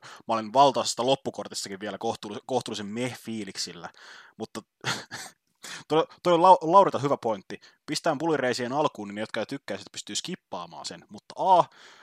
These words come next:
mä tiesin, että <laughs> mä olen jälkipyykkäämässä tämän, niin mun on kär-, kärsittävä kriitikko-, <laughs> kri-, kriitikkostatukseni vuoksi. Ja kaksi, tässä oli kumminkin se komedian mahdollisuus, että Bully Ray tosiaankin voit-,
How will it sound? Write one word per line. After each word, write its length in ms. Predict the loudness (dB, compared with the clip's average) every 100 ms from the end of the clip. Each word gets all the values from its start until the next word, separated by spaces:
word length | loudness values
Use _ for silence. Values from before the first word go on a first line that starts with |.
| -20 _ -14
mä 60 | -6
tiesin, 280 | -4 -4
että 200 | -6 8 8 8 4
<laughs> 240 | -8 2
mä 60 | 2
olen 100 | 4 6
jälkipyykkäämässä 1200 | 8 8 4 0 0 _ -4 -2 0 0 -2 -2
tämän, 280 | -2 -2 -4 -8 -16 -16 -12
niin 120 | 0
mun 160 | 4
on 260 | 8 6 4 -4 -16 _ 2
kär-, 240 | 4 2 0
kärsittävä 500 | 0 0 -4 -6 -4
kriitikko-, 460 | -2 -4 -4 -4 -2 -2
<laughs> 120 | 2
kri-, 260 | 0 0 -4
kriitikkostatukseni 920 | -2 -2 -4 -4 -4 -4 -4 -6 -6
vuoksi. 380 | -4 -2 -2 -6 -10 -20 -6
Ja 100 | -2
kaksi, 380 | 0 0 0 -6 -10 -4
tässä 200 | -2 -2
oli 60 | -2
kumminkin 280 | -4 -2 -4
se 60 | 4
komedian 400 | 4 4 2 4
mahdollisuus, 320 | 2 2 -2
että 140 | -2
Bully 200 | 0 0
Ray 160 | 0 0
tosiaankin 480 | 0 0 -2 -4 -4
voit-, 260 | -4 -6